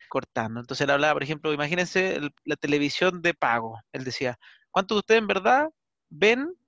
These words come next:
los canales de pago?" Y a menos que me digan que es fanático de la Champions League y tiene que tener canal de fútbol, pero normalmente él dec-, y yo me, yo hice la, la mirada y dije, yo, "¿Sabes qué? Yo, yo tengo eso y no veo nada, veo los canales nacionales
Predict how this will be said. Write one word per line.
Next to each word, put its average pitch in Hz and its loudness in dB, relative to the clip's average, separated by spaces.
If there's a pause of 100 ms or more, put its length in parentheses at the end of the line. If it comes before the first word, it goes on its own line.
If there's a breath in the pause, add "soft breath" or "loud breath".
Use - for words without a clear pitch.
(400)
los 165 0
canales 190 0
de 190 0
pago?" 233 2 (440)
Y 170 -4
a 165 2
menos 196 2
que 180 2
me 180 4
digan 196 4
que 180 2
es 175 -4
fanático 190 2
de 185 4
la 175 6 (300 loud breath)
Champions 196 0
League 208 0
y 180 -2
tiene 180 0
que 180 2
tener 180 2
canal 180 0
de 180 -4
fútbol, 196 -8 (440 loud breath)
pero 151 0
normalmente 190 0
él 190 -4
dec-, 190 -4
y 165 -6
yo 185 6
me, 214 0
yo 185 4
hice 220 2
la, 202 2
la 185 0
mirada 269 6
y 240 6
dije, 208 -2
yo, 190 -6
"¿Sabes 196 -6
qué? 220 -6
Yo, 202 -6
yo 156 -6
tengo 254 -2
eso 240 0 (220)
y - -14
no 190 0
veo 247 2
nada, 262 2
veo 214 6
los 208 0
canales 220 2
nacionales 262 2